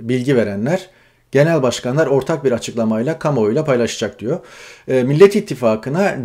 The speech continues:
DEVA ve Gelecek Partisi'nin de bu noktada, e, destek verdiği veya katıldığı veya bu toplantılarda temsil edildiği bilgisi de önemli. Yani Ahmet Davutoğlu ve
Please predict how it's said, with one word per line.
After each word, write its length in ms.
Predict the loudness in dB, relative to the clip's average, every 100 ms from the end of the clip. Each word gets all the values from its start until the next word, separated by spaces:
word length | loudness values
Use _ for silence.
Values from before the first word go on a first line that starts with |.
| 2
DEVA 360 | 2 4 2 2
ve 60 |
Gelecek 440 | 2 2 2 -2 -2
Partisi'nin 580 | -4 -4 -6 -4 0
de 200 | 0 0
bu 80 | 0
noktada, 640 | 0 0 -4 0 0 -2 -10
e, 220 | -4 -2 0
destek 360 | 0 -2 0
verdiği 360 | -2 -2 -2 0
veya 220 | 0 0
katıldığı 460 | -4 -4 -2 2 4
veya 180 | 4
bu 80 | 2
toplantılarda 720 | -2 -2 -2 -6 -4 -4 -2
temsil 320 | -4 -6 -4 -4
edildiği 480 | -4 -4 -4 -2
bilgisi 360 | -2 -4 -6 -2
de 40 |
önemli. 360 | 0 0 -2 -4
Yani 220 | -6 -4
Ahmet 340 | -2 -4 -4 -2
Davutoğlu 480 | -2 -2 -2 0
ve 200 | 0 0